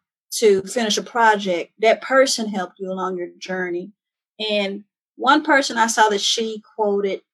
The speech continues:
a lot was John Rockefeller. And it just made me think about your mentors don't actually have to be people that you come in contact with, that as a business owner or nonprofit owner, whatever you wanna do in life, you can also find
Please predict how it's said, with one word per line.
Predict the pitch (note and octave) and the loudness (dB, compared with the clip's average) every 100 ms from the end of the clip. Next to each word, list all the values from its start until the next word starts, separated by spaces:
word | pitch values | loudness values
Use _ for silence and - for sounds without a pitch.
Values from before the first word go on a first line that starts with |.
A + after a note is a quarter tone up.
| _ E3+ | _ 0
a | F3 | 2
lot | F#3 G3+ F#3+ E3+ - | 2 4 6 4 2
was | F3+ F3 E3+ E3 E3+ - | -4 -2 -2 -2 -6 -4
John | G3+ F#3+ F#3 | 0 2 2
Rockefeller. | F3+ F3 E3+ F#3+ F3 F3+ | 2 0 -6 -4 -2 -2
And | G3+ | 0
it | G#3 | -2
just | G3+ | -2
made | G3 F#3+ | -4 -4
me | |
think | F3 F3+ | -2 -4
about | F3 F3+ F3 - _ | -2 0 0 0 _
your | G3+ G3 | 0 2
mentors | G3 G#3 G#3 G3 F#3+ | 4 0 2 4 4
don't | G3 F3+ - | 4 0 0
actually | F3+ G3 G3 G3 | 0 2 2 2
have | F#3 - | 2 0
to | - | -2
be | F3+ F3 | 2 2
people | - F#3 F#3+ | 2 -2 0
that | F3 F3 - | 2 2 2
you | F3+ E3+ | 0 0
come | F#3 D#3+ - | 0 -2 -4
in | - G#3+ | -10 -2
contact | G3+ G3 G#3 F3+ - | -2 0 -4 -4 -4
with, | F3+ F3 F3 - _ _ _ _ | 0 0 0 -6 _ _ _ _
that | E3 C#3 | 2 4
as | D#3 E3 | 2 2
a | E3+ | 2
business | F#3 F#3 F3 | 0 0 0
owner | F3+ F3+ F3 E3+ - | 2 2 2 -2 -2
or | E3+ E3+ E3 F#3+ _ _ _ _ _ F3+ | 0 0 -2 -8 _ _ _ _ _ 2
nonprofit | F#3 F3+ G3+ F#3+ F3+ | 2 4 2 0 0
owner, | F3+ F3 | 2 4
whatever | F3 F3+ F3+ | 4 2 2
you | F3+ | 2
wanna | F3 | 2
do | F3+ G#3 | 4 4
in | F3 | 4
life, | E3 E3 F3+ G3+ | 2 2 -2 -6
you | |
can | G#3 F3 | -10 -6
also | F#3+ G3+ G3+ F#3 F#3 | -4 -4 -2 -4 -4
find | - E3+ E3 E3 E3 F3+ | -2 2 2 2 -2 -6